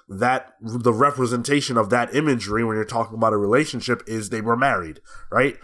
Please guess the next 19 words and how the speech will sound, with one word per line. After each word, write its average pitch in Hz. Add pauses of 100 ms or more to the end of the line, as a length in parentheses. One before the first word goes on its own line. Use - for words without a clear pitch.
(300)
And 131
then 131
you 123
assume 139
everything 120
else 131
that 107
happened 117
after. 107 (240)
Okay, 123
wow, 104
great, 101 (120)
happily 110
ever 95
after. - (480)
Um, 113
it -
feels 170
final 131